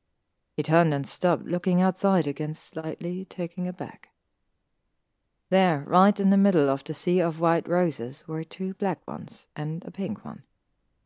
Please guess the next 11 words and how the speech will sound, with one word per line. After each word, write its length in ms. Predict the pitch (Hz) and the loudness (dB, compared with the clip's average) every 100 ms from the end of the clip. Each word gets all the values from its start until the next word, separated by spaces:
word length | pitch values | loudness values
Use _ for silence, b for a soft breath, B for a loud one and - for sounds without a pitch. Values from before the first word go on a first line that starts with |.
| _ _ | _ _
Then 420 | - 160 147 170 180 | 0 0 0 -4 -4
Neville 380 | 170 165 170 170 | -2 2 2 2
walked 340 | 175 170 - | -2 -2 0
up 200 | 175 - | 0 0
and 160 | 151 143 | -12 -8
placed 300 | 170 165 - | -6 -6 -8
a 60 | |
few 260 | - 190 180 | -8 -4 -2
lilies 480 | 180 208 156 151 - | 2 2 2 -2 -8
and 240 | 156 160 | -8 -4
narcissus 680 | 170 160 - 196 - 139 131 | -4 -6 -4 -4 -2 -6 -6